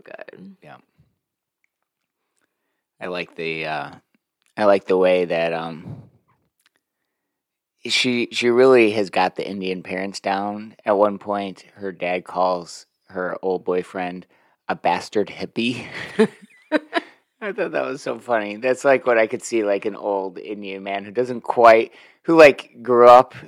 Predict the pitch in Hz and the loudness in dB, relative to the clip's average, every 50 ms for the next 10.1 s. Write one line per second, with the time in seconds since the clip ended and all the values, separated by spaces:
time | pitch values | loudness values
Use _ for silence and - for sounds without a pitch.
0 | _ - _ - 139 131 123 120 117 120 117 117 117 117 120 - 127 123 - 123 | _ -20 _ 0 2 4 6 6 6 6 4 2 0 -6 -6 -6 -6 -6 -4 -2
1 | 120 113 117 123 123 127 117 120 117 110 113 107 - - - 117 107 101 - - | 0 2 2 2 0 -2 -8 -10 -10 -8 -8 -10 -10 -8 -8 -8 -8 -8 -6 0
2 | 110 101 98 98 92 98 104 107 107 104 104 104 107 113 101 - 110 107 107 101 | 2 4 4 4 2 0 -4 -6 -6 -6 -8 -10 -10 -12 -12 -12 -14 -14 -6 4
3 | 104 190 170 151 147 - 98 98 95 98 98 98 101 - _ _ _ _ _ _ | 6 6 6 6 4 0 -4 -8 -8 -6 -6 -6 -8 -10 _ _ _ _ _ _
4 | _ _ _ _ - - - - - 175 - - _ _ 175 - _ - - - | _ _ _ _ -18 -18 -18 -18 -20 -20 -20 -20 _ _ -20 -8 _ -6 -6 -6
5 | _ - - - _ _ _ _ _ _ _ _ _ _ _ _ _ _ _ _ | _ -16 -16 -16 _ _ _ _ _ _ _ _ _ _ _ _ _ _ _ _
6 | _ _ _ _ _ _ _ _ _ _ _ _ _ _ _ _ _ _ _ - | _ _ _ _ _ _ _ _ _ _ _ _ _ _ _ _ _ _ _ -20
7 | - - - - - _ _ _ _ _ _ 170 165 135 107 98 80 - - - | -20 -20 -20 -20 -20 _ _ _ _ _ _ 0 0 0 -2 -8 -14 -18 -20 -20
8 | 175 _ _ _ _ _ _ _ _ _ _ _ _ _ _ _ _ _ _ _ | -20 _ _ _ _ _ _ _ _ _ _ _ _ _ _ _ _ _ _ _
9 | _ _ _ _ _ _ _ 175 175 175 175 170 165 160 156 151 147 143 139 135 | _ _ _ _ _ _ _ -4 -4 -4 -4 -6 -6 -6 -6 -6 -6 -8 -8 -12
10 | - | -14